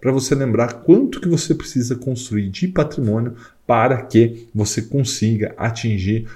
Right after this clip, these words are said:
a liberdade financeira que você tá buscando. Lembrando que isso é, obviamente, em valores atuais. O mercado pode cair, o mercado pode subir, isso pode ficar um pouco mais fácil,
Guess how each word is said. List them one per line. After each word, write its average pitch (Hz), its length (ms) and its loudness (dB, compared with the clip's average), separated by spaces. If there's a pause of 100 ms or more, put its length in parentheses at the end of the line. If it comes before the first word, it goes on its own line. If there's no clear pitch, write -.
(140)
a - 320 2
liberdade 104 420 4
financeira 95 480 -6
que - 100 -18
você - 220 -10
tá - 80 -6
buscando. 95 460 -4
Lembrando 123 500 6
que 110 260 -4 (160)
isso 120 280 2
é, - 20 4
obviamente, 117 580 -2
em 135 40 -2
valores 120 340 -2
atuais. 135 460 2
O - 20 2
mercado 98 340 0
pode 110 240 -4
cair, 110 280 0
o - 20 2
mercado 95 280 -8
pode - 200 -8
subir, 113 340 -4
isso 104 160 -8
pode 113 220 -2
ficar - 160 -4
um 104 80 0
pouco - 240 -8
mais 131 160 -6
fácil, 151 300 -2